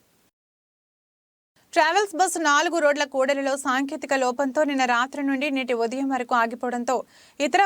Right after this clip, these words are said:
వాహనదారులు తీవ్ర అవస్థలు పడిన ఘటన కొమరోలులో చోటు చేసుకుంది. ప్రకాశం జిల్లా కొమరోలు నాలుగు రోడ్ల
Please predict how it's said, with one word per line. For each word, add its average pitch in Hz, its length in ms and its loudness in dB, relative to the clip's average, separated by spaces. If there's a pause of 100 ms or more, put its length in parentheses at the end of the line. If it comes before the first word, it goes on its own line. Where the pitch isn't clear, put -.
వాహనదారులు 302 600 2
తీవ్ర 277 220 0 (100)
అవస్థలు 277 440 -4
పడిన 254 200 0 (140)
ఘటన 247 340 -2
కొమరోలులో 262 520 -2
చోటు 220 220 -2
చేసుకుంది. 240 400 -6 (1400)
ప్రకాశం 311 480 0
జిల్లా 339 160 4 (140)
కొమరోలు 339 420 0
నాలుగు 320 300 2
రోడ్ల 320 180 -2